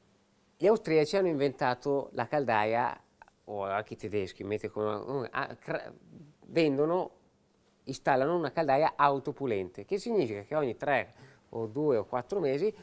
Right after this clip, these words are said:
tu tiri fuori solamente il cassetto cenere. Da lì tanti italiani hanno, anche loro hanno fatto la loro caldaia autopulente. Allora, vi garantisco che io ne ho installate tante di caldaie, di varie marche. Quello che si divide è questo: caldaia austriaca,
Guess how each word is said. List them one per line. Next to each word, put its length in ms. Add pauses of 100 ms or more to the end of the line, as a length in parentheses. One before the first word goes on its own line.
(120)
tu 100
tiri 220
fuori 320
solamente 720
il 80
cassetto 500
cenere. 480 (500)
Da 160
lì 220
tanti 320
italiani 680
hanno, 120
anche 140
loro 140
hanno 100
fatto 260
la 60
loro 200
caldaia 280
autopulente. 560
Allora, 260 (340)
vi 100
garantisco 760
che 80
io 120
ne 100
ho 40
installate 640
tante 340
di 80
caldaie, 680 (640)
di 200
varie 280
marche. 580 (960)
Quello 640
che 460
si 180
divide 440
è 40
questo: 640
caldaia 380
austriaca, 840